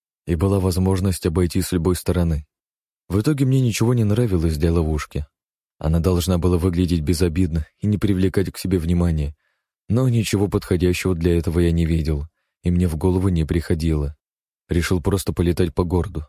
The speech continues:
посмотреть на разные места. Возможно, еще какая-то идея придет в голову. Облетел больше десятка разных мест по городу, но ничего не подходило. Потом вспомнил, что когда я первый день был в городе,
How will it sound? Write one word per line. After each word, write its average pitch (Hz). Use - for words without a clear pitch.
посмотреть 104
на 98
разные 90
места. 78
Возможно, 107
еще 107
какая-то 82
идея 78
придет 80
в 80
голову. 76
Облетел 90
больше 127
десятка 104
разных 101
мест 90
по 90
городу, 82
но 90
ничего 92
не 98
подходило. 85
Потом 143
вспомнил, 139
что 117
когда 113
я 120
первый 110
день 120
был 104
в 87
городе, 85